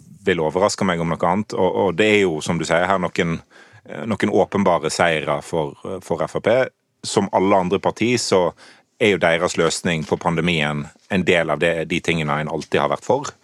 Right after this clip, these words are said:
som for eksempel lavere avgift på, på sukkerholdige drikker, på alkohol, tobakk.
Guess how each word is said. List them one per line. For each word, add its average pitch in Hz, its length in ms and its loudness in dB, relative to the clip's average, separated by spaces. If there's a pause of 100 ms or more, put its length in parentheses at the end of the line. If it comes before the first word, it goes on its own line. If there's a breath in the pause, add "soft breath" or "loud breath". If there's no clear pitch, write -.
(340 loud breath)
som 98 180 -2
for 87 140 0
eksempel 85 320 -2
lavere 78 400 0
avgift - 400 -6
på, 76 320 0
på - 240 -4
sukkerholdige 78 560 -4
drikker, 76 480 -8
på 76 80 -4 (400)
alkohol, 82 320 -6
tobakk. 73 400 -6